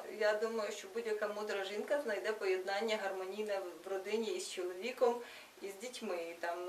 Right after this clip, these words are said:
і з іншими членами родини. М, але, на мою думку, е, залучати до військових операцій, тим більше, що саме, е, Америка втручається в всі бойові операції, всі, всі, е,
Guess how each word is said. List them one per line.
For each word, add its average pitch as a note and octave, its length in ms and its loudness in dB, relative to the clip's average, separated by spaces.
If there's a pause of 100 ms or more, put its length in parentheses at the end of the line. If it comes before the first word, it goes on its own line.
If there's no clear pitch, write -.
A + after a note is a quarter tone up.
(160)
і F#3+ 100 2 (100)
з G#3+ 40 -4
іншими A3 320 0
членами G3+ 480 -2
родини. F3 420 0 (680)
М, F#3 360 -8 (220)
але, G3 240 0
на A3 140 2
мою C4+ 260 2
думку, A#3 600 6 (120)
е, G#3+ 340 4
залучати A3 920 4 (220)
до G3+ 200 0
військових G#3 680 -2
операцій, B3 600 6
тим G#3 220 -4
більше, G#3+ 500 -2
що F#3+ 400 -4 (380)
саме, G#3 260 0
е, G3 440 0 (100)
Америка G#3+ 400 2
втручається G3 640 2
в - 20 -4
всі - 200 -8
бойові G3+ 420 -2
операції, F#3+ 600 4
всі, G3 340 -4
всі, A3+ 360 -2
е, A3 200 2